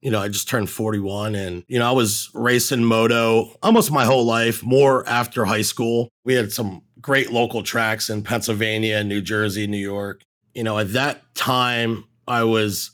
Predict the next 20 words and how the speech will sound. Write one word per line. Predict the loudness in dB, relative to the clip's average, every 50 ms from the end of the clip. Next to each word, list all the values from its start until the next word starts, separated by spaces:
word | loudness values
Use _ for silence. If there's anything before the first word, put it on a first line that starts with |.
| _ _
way | -8 0 2 4 4 4 4 4 2
back | 2 0 0 0 0 0 0
in | -2
a | -2
pack | 0 0 -2 -2 0 -2
expert | -2 -2 -2 -4 -4 -6 -8 -6
class, | -6 -6 -6 -6 -6 -4 -4
right? | -2 -2 -2 -2 -4 -6 -8
Like, | -6 -6 -4 -2
I | -2 -2
knew | 0 0 2 4 4 4 4
it | 2 2 0
was | 0 -2 -2 -4 -6 -8 -12 _
never | -6 0 2 2 4 4 4 2
gonna | 2 2 2 0
happen | 0 2 2 0 0 2 0 2 2 0 0 -2
on | -2 0 2 2
the | 2 2
motorcycle, | 4 4 4 4 4 2 0 -2 -2 -4 -2 -2 0 0 0 0 -2 -6 -6 -4
but | -2 -2 -2 -2 -4 -8